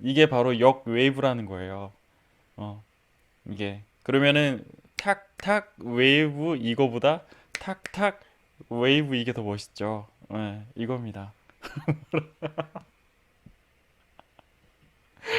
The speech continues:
그러니까 <laughs> 어렵죠. 어렵습니다. 네, 연습하셔야 돼요. 음, 역으로 해야 돼요. 역. 한쪽을 반대로 해야 된단 말이에요.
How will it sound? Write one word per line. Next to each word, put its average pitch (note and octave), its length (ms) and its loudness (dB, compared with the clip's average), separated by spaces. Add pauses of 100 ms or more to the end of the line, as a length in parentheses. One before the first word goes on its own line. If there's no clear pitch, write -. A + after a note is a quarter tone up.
(160)
그러니까 D#3+ 500 0 (840)
<laughs> C#3+ 540 -10 (1500)
어렵죠. B2+ 840 2
어렵습니다. A2+ 880 -2
네, G#2 140 -6
연습하셔야 D3 760 -2
돼요. G#2+ 420 -8 (360)
음, A2+ 320 -8 (460)
역으로 C3 420 4
해야 C#3+ 100 0
돼요. G#2 240 -4
역. G2+ 200 -6 (220)
한쪽을 D3 440 -6
반대로 C3 500 -2
해야 C3 100 -6
된단 A2+ 300 -10
말이에요. G#2 580 -12